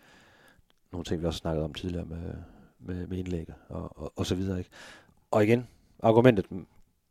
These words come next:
A G F ligger nummer fire i Superligaen. Man har ikke spillet med Bajmo i,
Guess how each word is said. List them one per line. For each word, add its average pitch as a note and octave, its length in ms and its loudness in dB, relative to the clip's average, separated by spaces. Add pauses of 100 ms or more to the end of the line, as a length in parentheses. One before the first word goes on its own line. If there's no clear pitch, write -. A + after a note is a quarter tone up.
(140)
A G2 100 -4
G G#2+ 120 4
F - 40 0
ligger C3 180 10
nummer G2+ 200 8
fire A#2+ 320 2 (120)
i G2+ 40 -6
Superligaen. G2 640 2 (580)
Man F#2+ 140 2
har G#2 60 10
ikke C3 100 8
spillet B2+ 180 10
med A2 80 8
Bajmo G#2+ 360 10
i, F#2 100 2